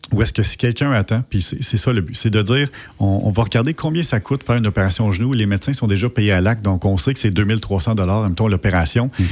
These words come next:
Speaker 1: Ben, il nous reste à voir la salle d'opération, combien ça coûte, plus le personnel dedans, donc infirmiers, infirmières, tous les, tous les spécialistes qui sont là.
Speaker 2: Oui.
Speaker 1: Une fois qu'on a fixé ça,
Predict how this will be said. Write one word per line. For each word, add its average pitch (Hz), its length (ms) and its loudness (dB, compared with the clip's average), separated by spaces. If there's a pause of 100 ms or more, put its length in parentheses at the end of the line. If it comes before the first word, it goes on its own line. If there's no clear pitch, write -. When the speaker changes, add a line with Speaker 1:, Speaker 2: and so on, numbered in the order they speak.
(200)
Speaker 1:
Ben, 101 80 0
il 101 60 2
nous 98 60 0
reste 127 180 -2
à 107 60 2
voir 113 320 0 (240)
la 104 100 2
salle 135 220 0
d'opération, 104 580 0
combien 117 240 0
ça 98 160 -2
coûte, 156 260 -4
plus 147 300 -2
le 107 80 2
personnel 117 400 0
dedans, 95 220 0
donc 90 200 -2
infirmiers, 107 340 0
infirmières, 101 460 0
tous - 160 -8
les, 90 180 0 (180)
tous - 120 -6
les 98 100 0
spécialistes 104 520 0
qui - 60 -4
sont 90 140 0
là. 82 100 -2 (220)
Speaker 2:
Oui. 104 100 4 (240)
Speaker 1:
Une 98 80 0
fois 180 160 -2
qu'on 127 140 0
a 104 80 2
fixé - 340 -2
ça, - 160 0